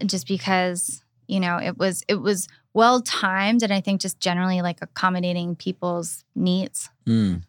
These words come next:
Speaker 2: yeah. Well, it, it, it's interesting because during that time,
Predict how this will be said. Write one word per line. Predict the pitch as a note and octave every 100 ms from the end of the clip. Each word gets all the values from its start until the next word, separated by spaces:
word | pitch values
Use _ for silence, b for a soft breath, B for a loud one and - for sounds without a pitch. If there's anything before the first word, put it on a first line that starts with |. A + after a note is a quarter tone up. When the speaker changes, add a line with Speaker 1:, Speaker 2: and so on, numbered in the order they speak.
| -
Speaker 2:
yeah. | A2+ G#2 F#2 F#2 B B B B B _
Well, | A#2
it, | A2 G#2+ - _
it, | - A#2+ - _ _
it's | G2 - _ -
interesting | C#3+ C3+ B2 - - F#2+ E2 F2+ G#2+ A#2 G#2+ C3
because | F#2+ - A2 G2+ G2 G2 G2+
during | - G#2 G#2 G#2 G2
that | E2+ D#2+
time, | - - C3+ G#2+ F#2+ G2+ A#2